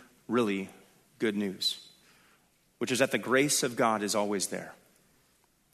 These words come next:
which we can appropriate, which we can draw from as we draw near to him, the one that we have drifted from. Our third point this morning is simply this, the grace of God. The grace of God. Look at verse six.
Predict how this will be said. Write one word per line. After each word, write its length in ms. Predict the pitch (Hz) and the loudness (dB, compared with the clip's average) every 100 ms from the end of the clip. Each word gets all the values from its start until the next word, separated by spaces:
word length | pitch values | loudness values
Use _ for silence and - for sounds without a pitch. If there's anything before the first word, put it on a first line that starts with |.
| _ _ | _ _
which 180 | 123 113 | -4 0
we 100 | 135 | 0
can 160 | 147 143 | 2 0
appropriate, 720 | 123 - 135 - 107 90 - - _ _ _ _ _ | 0 0 0 0 -4 -4 -10 -20 _ _ _ _ _
which 280 | 107 113 - | 0 0 0
we 100 | 143 | 0
can 160 | 151 127 | 0 0
draw 380 | 110 131 135 | 2 4 4
from 440 | 139 - 110 92 90 - - - | 2 0 0 0 -10 -20 -20 -4
as 140 | 123 120 | -2 2
we 140 | 139 | 0
draw 340 | 113 127 131 127 | 2 2 4 4
near 320 | 117 135 139 | 2 2 2
to 140 | 123 | 2
him, 320 | 127 131 113 | 0 0 2
the 80 | 107 | 0
one 260 | 107 127 127 | 0 0 0
that 140 | - | 0
we 120 | 120 | 0
have 120 | 113 95 | 0 -2
drifted 560 | 113 117 - 101 87 - - | -4 -4 -4 -6 -6 -14 -10
from. 360 | 101 92 90 - _ _ _ _ _ _ _ _ _ _ _ _ _ - | -6 -6 -10 -18 _ _ _ _ _ _ _ _ _ _ _ _ _ 0
Our 140 | 123 | 0
third 340 | - 135 131 | 2 0 0
point 220 | - 120 - | -2 -4 -2
this 200 | - 127 | -2 0
morning 300 | 113 113 107 | 0 0 0
is 80 | |
simply 380 | - 120 120 110 | 0 -2 -2 -2
this, 340 | 101 107 - - | 0 -2 -2 -4
the 140 | 107 | -4
grace 400 | 101 110 104 - | 0 0 0 -4
of 80 | 95 | -2
God. 320 | 92 90 - - _ _ _ _ _ _ _ _ _ | -4 -4 -10 -20 _ _ _ _ _ _ _ _ _
The 80 | - | -8
grace 320 | 110 110 107 | -2 0 0
of 100 | 98 | -4
God. 240 | - 87 87 | -4 -4 -4
Look 140 | 143 | -6
at 80 | - | -2
verse 240 | 123 107 | -2 0
six. 420 | - 98 - - | -2 -4 -4 -8